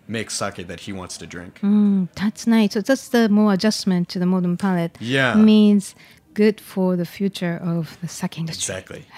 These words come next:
Speaker 2: Right.
Speaker 1: Yeah.
Speaker 2: Awesome. Okay, so let's just go quickly. The, the, is that the Yamagata Honten?
Speaker 1: Mm-hmm.
Speaker 2: Right, 'cause we, we talked about it too, the last, um, episode, but it's the, the, actually the founder of the Kuramoto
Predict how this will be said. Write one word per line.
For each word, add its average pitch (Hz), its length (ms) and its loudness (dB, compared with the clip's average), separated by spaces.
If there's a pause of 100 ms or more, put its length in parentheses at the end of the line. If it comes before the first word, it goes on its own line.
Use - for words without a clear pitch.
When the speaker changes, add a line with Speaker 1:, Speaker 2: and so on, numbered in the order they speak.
(100)
Speaker 2:
Right. 165 120 -8
Speaker 1:
Yeah. - 140 -14 (320)
Speaker 2:
Awesome. 165 340 -10 (520)
Okay, 180 220 -6
so 214 260 0
let's 247 240 0
just - 240 -4
go 202 140 -6
quickly. 196 480 -2
The, 175 340 -4 (140)
the, 196 100 -4 (460)
is - 60 -20
that 269 120 0
the 214 80 0
Yamagata 226 480 0
Honten? 240 460 -4
Speaker 1:
Mm-hmm. 165 440 -4
Speaker 2:
Right, 214 260 0 (100)
'cause 240 160 0
we, 262 160 0
we 285 200 2
talked 277 300 0
about 196 280 2
it 175 200 -2
too, 180 380 -2 (160)
the 196 120 0
last, 185 360 -4 (480)
um, 180 420 0 (200)
episode, 180 480 -6
but 196 180 -2
it's 214 180 -2
the, 202 200 -2
the, 202 100 -4
actually - 300 -10
the 247 60 -2
founder 233 680 0
of 196 220 0
the 185 100 -4
Kuramoto 220 540 -4